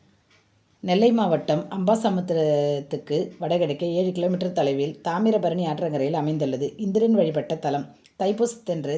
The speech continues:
தரிசன-, தரிசனத்தை செய்தால் தனி சிறப்பு வாய்ந்தது. பெரிய திருக்கோணம் அரியலூருக்கு தென்கிழக்கே பதினேழு கிலோமீட்டர் மருதையாற்றின் கரையில் அமைந்துள்ள திருத்தலம்.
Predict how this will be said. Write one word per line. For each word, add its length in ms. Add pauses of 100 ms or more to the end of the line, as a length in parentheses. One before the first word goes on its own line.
(100)
தரிசன-, 380 (540)
தரிசனத்தை 560 (100)
செய்தால் 340 (460)
தனி 220
சிறப்பு 320
வாய்ந்தது. 380 (480)
பெரிய 260 (100)
திருக்கோணம் 500 (180)
அரியலூருக்கு 560
தென்கிழக்கே 520
பதினேழு 380
கிலோமீட்டர் 500 (240)
மருதையாற்றின் 680
கரையில் 400
அமைந்துள்ள 360 (120)
திருத்தலம். 420